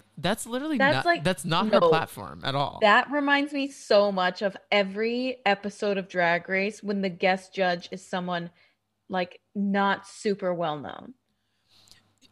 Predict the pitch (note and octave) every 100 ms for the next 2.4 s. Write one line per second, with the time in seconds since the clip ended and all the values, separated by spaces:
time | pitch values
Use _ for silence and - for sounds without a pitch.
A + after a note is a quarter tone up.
0 | F3+ B3 A#3 B3+ A3+ B3 A#3 B3+ C4+ C4+
1 | D4 D4+ C4+ C4+ - - F#4 G4 A#4 A#4+
2 | A#4+ B4 C5